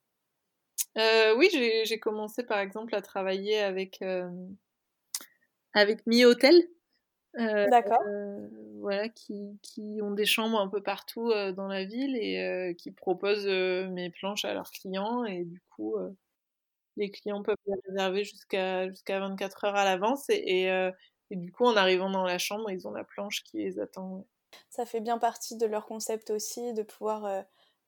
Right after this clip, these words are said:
Speaker 2: donner une expérience un petit peu particulière. Et je pense que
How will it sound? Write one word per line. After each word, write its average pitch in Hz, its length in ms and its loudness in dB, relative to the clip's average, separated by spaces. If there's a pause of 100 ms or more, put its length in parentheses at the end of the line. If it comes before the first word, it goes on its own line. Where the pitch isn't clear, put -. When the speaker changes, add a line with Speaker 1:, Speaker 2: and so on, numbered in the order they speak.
Speaker 2:
donner 226 280 -4
une 220 140 -10
expérience 220 440 -6
un 220 120 -4
petit - 120 -10
peu 214 120 -2
particulière. 226 580 -4
Et 208 80 -6
je - 80 -14
pense 214 220 -10
que 190 280 -4